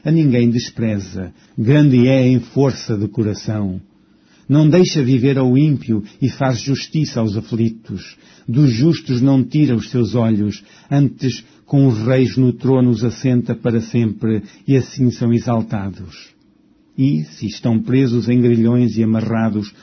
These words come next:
com cordas de aflição, então lhes faz saber a obra deles e as suas transgressões, porquanto prevaleceram nelas.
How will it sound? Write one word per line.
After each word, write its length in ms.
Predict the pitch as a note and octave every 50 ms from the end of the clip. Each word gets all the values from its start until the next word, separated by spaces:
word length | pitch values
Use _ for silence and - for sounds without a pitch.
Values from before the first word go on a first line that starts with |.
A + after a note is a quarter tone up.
| - - _
com 240 | _ - B2+ A#2+ A#2 G#2+
cordas 480 | A2 - C3 B2+ A#2+ G2+ A#2+ G#2+ F#2+
de 140 | G2+ A2 A2+
aflição, 680 | G#2+ A2 - A2+ A2 A2 - B2+ A#2+ A2+ G#2 G#2 G2+ G2 - _ _ _ - - _ -
então 380 | C#3 C#3 C3+ C3+ C#3+ C3+ C3+
lhes 220 | C3 B2 B2 - -
faz 260 | - B2+ A#2+ A2+ -
saber 280 | - B2+ G#2+ A#2+ B2+ A#2+
a 80 | A#2
obra 380 | A2+ A2+ A#2 A#2 A2 A#2 B2+ A#2+
deles 520 | G2+ A2+ A2+ G#2+ G#2 G#2 G#2 G#2 - - - - - - _
e 80 | C#3+
as 100 | C#3+ B2
suas 300 | - - C3 C3 A#2+ -
transgressões, 1040 | - - A#2+ C3 C3 A2 A2 A#2+ A#2+ B2 - - B2 A2+ G2+ G2 F#2+ F2+ F2+ - - - _ - - - - _ _
porquanto 600 | - D#3+ D3 D3+ - - C3 B2 A#2+ A2+ A2+ A#2+ G2+
prevaleceram 840 | - - A#2 G2 A#2 A2+ A#2 A#2 A#2 - - B2+ A#2 A#2 B2+ B2
nelas. 760 | B2 A2 G2 F#2 F#2 F2+ F2 E2 D#2 D2+ - - - -